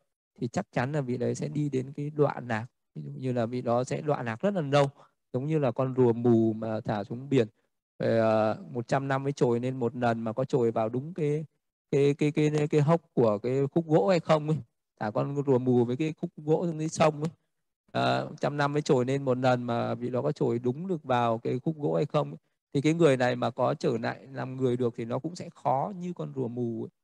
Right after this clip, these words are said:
có thò cổ được vào cái, cái miếng gỗ hay, hay không ấy.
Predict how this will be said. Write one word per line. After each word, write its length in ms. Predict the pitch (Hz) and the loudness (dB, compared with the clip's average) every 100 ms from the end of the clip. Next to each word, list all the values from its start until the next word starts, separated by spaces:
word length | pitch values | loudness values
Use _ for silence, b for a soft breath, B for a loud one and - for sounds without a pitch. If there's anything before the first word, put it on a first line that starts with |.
| _ - | _ -10
có 100 | 151 | -4
thò 240 | 135 113 | -2 -2
cổ 260 | - 107 113 | -2 -4 -4
được 140 | 117 | -6
vào 400 | 123 117 117 113 | -4 -4 -2 -4
cái, 560 | 117 120 131 143 147 147 _ _ _ - | -6 -6 -6 -6 -8 -10 _ _ _ -8
cái 80 | 143 | -2
miếng 220 | 147 151 | -2 0
gỗ 220 | 160 180 | 0 0
hay, 160 | 165 151 - 151 139 139 139 135 | -4 -6 -8 -8 -6 -6 -8 -8
hay 160 | 143 | -8
không 260 | 135 147 | -4 -4
ấy. 80 | 139 | -4